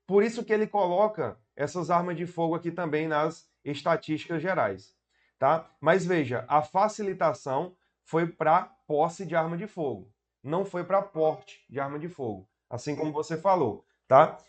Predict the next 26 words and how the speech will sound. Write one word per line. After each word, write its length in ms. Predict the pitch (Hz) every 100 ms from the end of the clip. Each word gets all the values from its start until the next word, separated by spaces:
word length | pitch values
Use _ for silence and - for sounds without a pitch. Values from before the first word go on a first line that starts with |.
| _ -
Então, 560 | 151 170 170 170 165
essas 420 | - 214 214 214 185
armas 320 | 185 185 175
de 120 | 175
fogo 360 | - 160 151 165
a 120 | 165
mais 500 | 147 151 175 180 147
na 140 | 147
rua 420 | 131 147 190 143 _ _ _
imagina 480 | 139 165 165 156 175
que 160 | 175 180
fosse 360 | - 165 170
por 220 | 165 165 160
meio 240 | 160 156
de 140 | 139
porte 560 | 151 - 156 190 202 185
de 100 | 151
arma 220 | 156 156
de 100 | 135
fogo, 480 | - 151 190 139 - _ _ -
a 100 | 139
situação 560 | 175 170 175 170 170
estaria 400 | 170 180 165 165
dez 280 | 135 165 175
vezes 220 | 170 165
pior. 440 | - 208 147 107